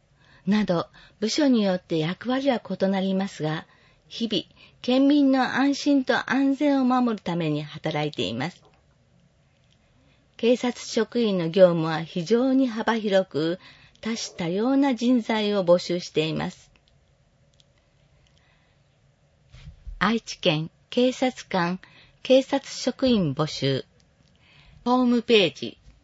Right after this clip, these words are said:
エイチティーティーピーエスコロンスラッシュスラッシュピーオーエルアイシーイーエス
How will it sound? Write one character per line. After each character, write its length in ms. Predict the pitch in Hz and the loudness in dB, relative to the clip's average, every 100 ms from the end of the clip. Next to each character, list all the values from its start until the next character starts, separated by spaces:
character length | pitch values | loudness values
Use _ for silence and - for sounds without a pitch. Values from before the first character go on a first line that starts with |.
| _ _ - - | _ _ -20 0
エ 140 | 262 285 | 4 4
イ 40 | |
チ 160 | - 254 | 2 -4
テ 160 | - | 0
ィ 140 | 262 254 | 2 0
ー 60 | - | 0
テ 120 | 247 | 0
ィ 120 | 254 | 0
ー 40 | 240 | 0
ピ 340 | - 233 226 - | 0 0 0 -2
ー 60 | 180 | -4
エ 60 | |
ス 260 | 190 - - _ | -4 -10 -20 _
コ 200 | - 214 | -6 -2
ロ 200 | 202 156 | 0 0
ン 60 | 135 _ _ | -4 _ _
ス 220 | - - | -14 -6
ラ 140 | 233 | -4
ッ 40 | 240 | -4
シ 200 | - 147 | -8 -10
ュ 0 | |
ス 180 | - - | -8 -6
ラ 80 | 175 | -6
ッ 60 | |
シ 300 | - - - | -8 -12 -14
ュ 20 | _ _ - - _ - | _ _ -20 -20 _ -2
ピ 360 | 262 254 233 - | 0 2 0 -2
ー 80 | |
オ 200 | 247 233 | 0 0
ー 40 | 196 - | -2 -2
エ 160 | 165 190 | -2 0
ル 160 | 214 - | -2 -2
ア 180 | 202 214 | -2 0
イ 160 | 196 | -2
シ 500 | 165 - - 220 208 - - | -6 -8 -2 -2 -2 -6 -4
ー 60 | |
イ 260 | 214 202 - _ _ - | -2 -2 -4 _ _ -4
ー 40 | |
エ 60 | 175 | -4
ス 240 | - - | -2 -8